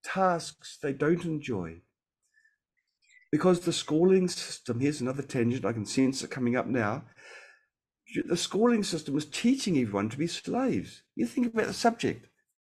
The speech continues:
biology, for what? For doing, having a job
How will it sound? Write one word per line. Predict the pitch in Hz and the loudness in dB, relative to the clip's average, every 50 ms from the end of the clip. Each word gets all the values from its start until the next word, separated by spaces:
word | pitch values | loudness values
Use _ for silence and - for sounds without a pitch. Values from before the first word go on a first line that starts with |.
| _ _ - | _ _ -2
biology, | 175 185 202 214 214 202 160 143 113 92 | 2 2 4 4 4 2 0 -2 -4 -6
for | - - - 170 | -6 -4 -4 -2
what? | 190 208 214 190 165 110 - - - _ _ _ | 0 0 2 2 0 0 -4 -6 -12 _ _ _
For | - - 175 160 156 156 | -10 -6 -4 -2 -2 -4
doing, | - - 180 175 165 160 139 - - - - _ _ _ - _ - | -2 0 0 0 0 0 -4 -8 -12 -16 -20 _ _ _ -14 _ -2
having | 185 214 208 190 165 | 0 0 2 0 -2
a | |
job | 131 117 113 - 202 196 156 123 117 110 120 131 139 | -2 -4 0 2 4 4 4 4 4 2 2 0 -2